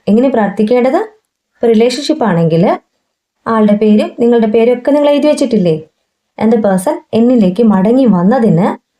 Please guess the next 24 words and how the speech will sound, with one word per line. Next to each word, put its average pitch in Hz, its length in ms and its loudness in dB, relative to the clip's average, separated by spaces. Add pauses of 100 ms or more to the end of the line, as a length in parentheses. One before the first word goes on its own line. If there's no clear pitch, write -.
(360)
thank 180 260 0 (120)
you, 320 80 0 (500)
thank 180 340 2
you, 349 80 -2 (580)
thank 226 280 0
you 294 140 -2
എന്ന് 190 260 2
പറയണം. 160 400 -4 (460)
നിങ്ങൾ 208 380 2 (260)
പ്രാർത്ഥിച്ചതിന് 233 580 0
ശേഷം 165 360 -4 (100)
അഞ്ച് 220 220 2
മിനിറ്റ്. 156 320 -4 (1700)
എന്നിട്ട് 277 460 0 (640)
ഈ 339 120 0
ഗ്ലാസ്സിലെ 240 480 0
വെള്ളം 185 440 0
നിങ്ങൾ 214 260 2
കുടിക്കണം. 165 540 -2 (1300)
എന്നിട്ട് 277 200 0
ഈ 208 100 2
ഗ്ലാസ് 170 280 0
മാറ്റി 175 300 -2
വയ്ക്കാം. 151 280 -6